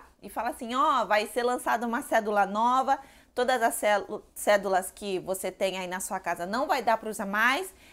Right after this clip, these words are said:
então nós somos um funcionário, né, público, a gente vai aí buscar pra trocar pra você. Então a maioria dos golpes, né, estão acontecendo com os idosos, tá? E, gente, um fator muito, é, interessante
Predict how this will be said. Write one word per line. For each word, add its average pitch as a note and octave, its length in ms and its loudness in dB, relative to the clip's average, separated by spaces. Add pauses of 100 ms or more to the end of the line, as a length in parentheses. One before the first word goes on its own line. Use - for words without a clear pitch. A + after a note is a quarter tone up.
então A3+ 340 2
nós G#3+ 200 -2
somos A3+ 280 -4
um A3+ 80 -4
funcionário, A3+ 720 0
né, G#3 160 -2
público, C#4 500 0
a A#3 40 2
gente A#3+ 260 -4
vai G3 180 2
aí G#3+ 160 2
buscar A3 400 -2
pra - 140 -4
trocar C#4+ 680 -2 (320)
pra B3 160 6
você. B3+ 440 -2 (180)
Então G#3 240 0
a A3 60 0
maioria B3 420 0
dos D4+ 220 -6
golpes, G#3 500 8
né, G#3 160 -4
estão B3+ 340 -2
acontecendo C4 800 -4 (120)
com B3+ 420 6 (400)
os F#4 300 6
idosos, G3+ 580 2 (340)
tá? G#3 240 0 (680)
E, F#4 180 6
gente, A3+ 360 -4
um A#3+ 160 -4
fator A#3 400 -4
muito, E4+ 640 2
é, G#3 320 6
interessante A#3+ 1000 -2